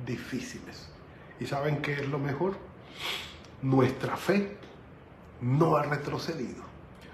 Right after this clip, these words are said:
Nuestra fe no ha menguado. Seguimos fieles, confiando y esperando en el Señor. Y si tú, que estás aquí, en algún momento el sufrimiento o la adversidad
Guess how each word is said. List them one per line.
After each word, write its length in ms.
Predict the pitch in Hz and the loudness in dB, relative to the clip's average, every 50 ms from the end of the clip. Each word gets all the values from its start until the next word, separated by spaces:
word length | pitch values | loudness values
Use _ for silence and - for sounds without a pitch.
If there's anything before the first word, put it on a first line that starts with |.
| - - - | -16 -8 -4
Nuestra 540 | 131 131 127 127 117 120 - - - - - | 0 4 4 4 4 2 -2 -4 -4 -4 -2
fe 360 | - - 160 170 175 170 - - - - - - | 0 2 4 4 4 2 0 -6 -12 -12 -8 -4
no 380 | 117 110 113 117 131 143 143 | -2 0 4 6 6 6 6
ha 80 | 139 139 | 4 2
menguado. 640 | 135 135 143 139 123 - - 98 - - - - - - - - - - - - - | 0 0 -2 -2 -4 -4 -4 -4 -4 -4 -6 -6 -10 -12 -14 -16 -18 -18 -18 -18 -16
Seguimos 560 | - - - 113 104 113 123 131 135 123 123 | -8 -6 -4 -4 -2 -2 -2 0 0 -2 -4
fieles, 720 | - - - - - - 131 113 - - - - - - - - - - - - - | -6 -8 -10 -10 -8 -6 -4 -4 -6 -6 -10 -12 -14 -14 -16 -18 -18 -18 -18 -10 -6
confiando 880 | - 117 101 - - - 147 175 196 208 220 220 214 202 220 226 - 165 | -6 -4 -4 -6 -6 -2 2 4 4 4 4 2 2 0 0 -2 -2 -2
y 60 | 143 | -2
esperando 540 | 120 - - - 110 107 117 135 139 135 131 | -2 -2 -4 -6 -4 -2 -2 -2 0 0 0
en 80 | 135 135 | 0 0
el 140 | 135 131 - | 0 -2 -2
Señor. 280 | - 147 123 110 107 120 | -2 -2 -2 -2 -2 0
Y 120 | 135 123 | -2 0
si 160 | - - 226 | 2 2 2
tú, 300 | - - - 123 117 - - - - - - - - - - - - | 2 2 2 0 0 0 -4 -10 -14 -16 -18 -18 -18 -18 -18 -18 -16
que 80 | - - | -16 -10
estás 240 | - - 143 139 170 | -4 -2 0 2 2
aquí, 280 | 175 175 - - 190 - - - - - - - - - - - - | 2 2 0 -6 -8 -8 -10 -14 -16 -18 -18 -18 -18 -18 -12 -6 -2
en 180 | 135 127 123 | -2 0 2
algún 340 | 120 117 113 - - 247 269 254 202 | 2 0 2 4 4 4 6 6 6
momento 500 | 160 131 123 151 175 175 156 - - 123 | 6 6 6 4 4 4 4 2 0 0
el 80 | 113 | 0
sufrimiento 1040 | - - 131 120 - 127 110 101 107 117 139 151 151 147 139 127 120 - - - - - 113 | 0 -2 -4 -4 -2 -4 -4 -4 -4 -2 0 2 2 2 2 0 -2 -4 -6 -10 -10 -8 -6
o 40 | |
la 100 | 107 104 | -6 -6
adversidad 840 | 104 110 113 120 104 101 - - 123 113 101 - 139 139 131 127 | -6 -6 -4 -4 -4 -4 -4 -6 -4 -4 0 2 2 2 2 0